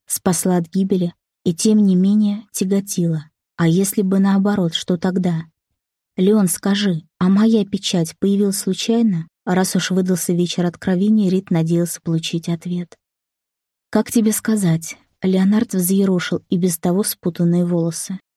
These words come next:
«Не случайно. Только спроси у брата, когда он выйдет из тюрьмы, почему ты попала в ловушку, рассчитанную на мага жизни или смерти. Она давно там стояла,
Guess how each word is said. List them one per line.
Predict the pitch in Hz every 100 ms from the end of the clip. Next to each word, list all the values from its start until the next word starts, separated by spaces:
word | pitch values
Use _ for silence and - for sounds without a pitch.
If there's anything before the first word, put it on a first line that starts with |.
| _
«Не | 196 196
случайно. | - 202 - 175 165 160 156 - _ _ _ -
Только | 190 196 202 185 - _
спроси | - - 190 -
у | 220
брата, | 190 208 214 214
когда | 185 185 196 -
он | 208 214
выйдет | 196 202 196 190
из | 196
тюрьмы, | - - 185 180 160 165 _
почему | - 175 214 220 226
ты | 233
попала | 214 175 165 165
в | 165
ловушку, | 165 165 160 - - 175
рассчитанную | - 180 175 - 233 208 202 190
на | 175
мага | 170 170 170
жизни | 165 196 220 180 165
или | 190 185
смерти. | 190 - 165 160 - 165 - _ -
Она | 185 208
давно | 214 214 226
там | 190 156
стояла, | 160 - 165 160 156